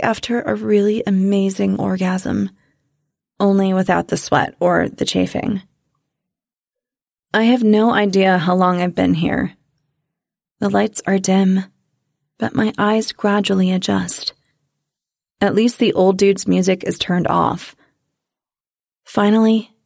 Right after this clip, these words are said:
I regain enough presence of mind to sit up and check why my wrist feels different. And there are, like,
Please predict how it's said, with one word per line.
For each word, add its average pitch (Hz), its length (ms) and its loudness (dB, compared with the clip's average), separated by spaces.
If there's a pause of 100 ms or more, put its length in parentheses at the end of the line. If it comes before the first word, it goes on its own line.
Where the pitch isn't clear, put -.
(120)
I 214 100 -2
regain 214 420 2
enough 202 320 0
presence 196 480 0
of 190 100 -6
mind 185 300 2
to 190 80 0
sit 185 260 0
up 196 220 0
and 180 180 0
check 190 320 -2
why 185 240 0
my 190 140 2
wrist 175 400 0
feels 190 320 -2
different. - 580 -2 (1120)
And 240 180 6
there 277 220 4
are, 254 100 2
like, 240 300 0